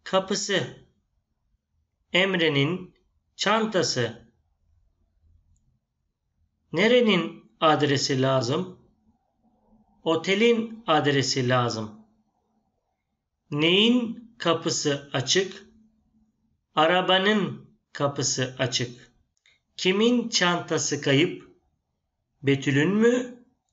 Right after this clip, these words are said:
Emre'nin mi? Betül'ün çantası kayıp. Aşağıdaki boşlukları örnekteki gibi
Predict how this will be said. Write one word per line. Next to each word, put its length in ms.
Emre'nin 640
mi? 440
Betül'ün 800
çantası 720
kayıp. 360
Aşağıdaki 640
boşlukları 760
örnekteki 640
gibi 600